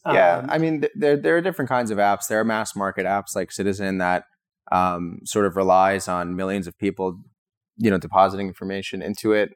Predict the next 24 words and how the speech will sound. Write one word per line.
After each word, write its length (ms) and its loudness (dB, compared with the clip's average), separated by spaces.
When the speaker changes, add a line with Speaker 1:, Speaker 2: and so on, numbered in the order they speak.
Speaker 1:
And 120 -10
so 200 2
it's 180 -4
kinda 240 0
tough 380 0
to 320 2
just 200 -2
pay 180 0
gate 240 -2
the 80 -4
whole 200 2
app 260 2
if 200 -4
you, 80 -6
if, 200 -6
if 260 -6
you're, 280 0
you, 120 2
the 320 0
whole 120 4
success 480 -2
of 80 0
your 120 4
app 220 4